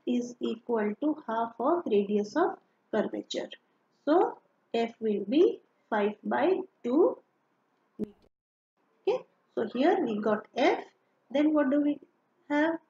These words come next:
We have the customer is standing at a distance of twenty meter from the cash counter. Assuming that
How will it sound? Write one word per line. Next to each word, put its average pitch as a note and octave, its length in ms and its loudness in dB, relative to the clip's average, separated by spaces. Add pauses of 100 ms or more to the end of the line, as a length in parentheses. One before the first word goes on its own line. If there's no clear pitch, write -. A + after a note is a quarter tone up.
(320)
We A#3+ 120 -4
have D4 340 -2
the C4 80 2
customer E4+ 600 2
is F#4+ 140 0
standing A#3+ 400 -2
at A3 140 -4
a A3 40 -4
distance G#3 460 -2
of E4 180 -2
twenty B3 440 2
meter A3+ 340 2
from G#3+ 140 0
the G#3+ 100 -2
cash G#3 320 -4
counter. G#3+ 380 -2
Assuming C4 540 4
that A#3+ 280 2